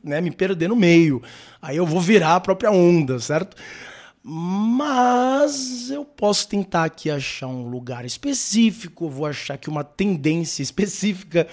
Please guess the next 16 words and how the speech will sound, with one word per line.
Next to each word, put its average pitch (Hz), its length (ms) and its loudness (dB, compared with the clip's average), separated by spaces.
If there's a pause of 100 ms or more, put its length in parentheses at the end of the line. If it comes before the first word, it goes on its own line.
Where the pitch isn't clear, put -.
(640)
num 233 200 4
tempo 196 400 6
específico, - 760 -6
e, 311 160 -10 (300)
ó, 214 120 2
pensando 262 520 -2
bem, 202 320 2
talvez 233 320 2
eu 247 60 -6
consiga 226 460 -2
dar 185 200 0
uma 185 120 0
surfada 147 640 -8
aqui 127 240 -18
ou 143 80 -10
ali, 185 460 -4